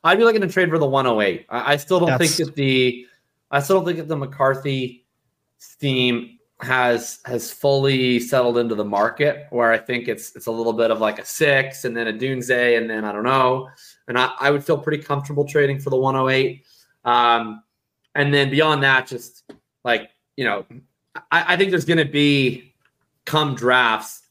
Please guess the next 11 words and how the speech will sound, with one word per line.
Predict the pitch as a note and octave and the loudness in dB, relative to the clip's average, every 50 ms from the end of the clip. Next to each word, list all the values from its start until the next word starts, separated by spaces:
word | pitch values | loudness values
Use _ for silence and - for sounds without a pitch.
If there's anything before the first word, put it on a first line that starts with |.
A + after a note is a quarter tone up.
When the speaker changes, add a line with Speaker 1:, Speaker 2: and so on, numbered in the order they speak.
| _ _ - | _ _ -4
Speaker 1:
I | C3 C3 | -4 -4
suspect | C3+ - C#3 - D#3 D3+ D3 D3 - | -4 -4 -10 -4 0 0 0 0 -4
a | - _ _ _ - | -12 _ _ _ -2
ton | E3+ E3 D#3+ D#3 | 0 0 0 0
of | C#3+ C#3+ - | -4 -6 -4
fluidity | C#3 C3+ B2+ B2 B2 A#2+ B2 A#2 A#2 A2+ A2 A2 - - - | -2 0 2 2 4 4 2 2 2 0 -2 -2 -4 -8 -6
in | A2+ A#2 A2+ A2 | -6 -4 -4 -2
the | A2 G#2+ | -4 -2
one | G#2 A2 A2 A2 A2 A2 | 0 0 0 -2 -2 -6
through | - A2 G#2 G#2+ | -6 -6 -6 -4
five | - G#2 G2 G2 G2 F#2 F#2 F2+ - | -2 0 2 2 2 0 -2 -6 -10